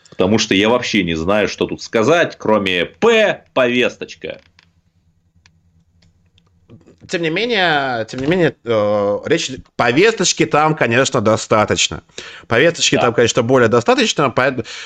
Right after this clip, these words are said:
Speaker 2: достаточно посмотреть, э, на фильмы-номинанты, ну, на, на главный Оскар за лучший фильм. Э, из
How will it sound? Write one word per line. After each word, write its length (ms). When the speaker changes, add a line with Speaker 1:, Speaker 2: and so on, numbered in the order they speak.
Speaker 2:
достаточно 440
посмотреть, 640
э, 380
на 540
фильмы-номинанты, 1000
ну, 360
на, 500
на 180
главный 320
Оскар 380
за 260
лучший 340
фильм. 320
Э, 880
из 180